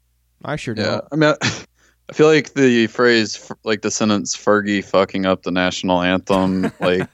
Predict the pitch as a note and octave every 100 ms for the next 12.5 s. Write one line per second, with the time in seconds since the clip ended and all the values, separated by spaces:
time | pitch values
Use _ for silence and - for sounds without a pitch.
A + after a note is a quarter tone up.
0 | A2+ A#2+ B2 - - _ _ _ _ -
1 | B2+ D#3 C3 C3 A#2 - C3 C3 B2 -
2 | E3 C#3 - B2+ G2+ G2 F#2 F#2 F#2+ F#2+
3 | F#2 F#2+ F#2+ F#2+ - G2 F#2 F#2+ G2+ F#2
4 | - F#2+ F2 F#2 F#2+ G2 G2 - F#2 F#2+
5 | F#2 F2+ E2+ - F2+ F#2 - E2+ F#2 F#2
6 | - G#2+ G2+ G2 - _ _ D#2 D2+ B1+
7 | F2 _ _ G#2+ B2 B2+ A#2+ A2+ A#2 G#2+
8 | - F#2+ C3 C#3+ D#3 D#3 D3+ B2+ A2 A2+
9 | B2+ A#2 A#2+ A2 A#2+ G#2+ G2 G2+ F2 D#2+
10 | F#2 F2+ F2 - G2+ F#2+ F#2 - F#2+ F#2
11 | F2+ F2 E2 F#2+ E2+ E2 E2 _ - G#2
12 | G2 F#2 F2+ F2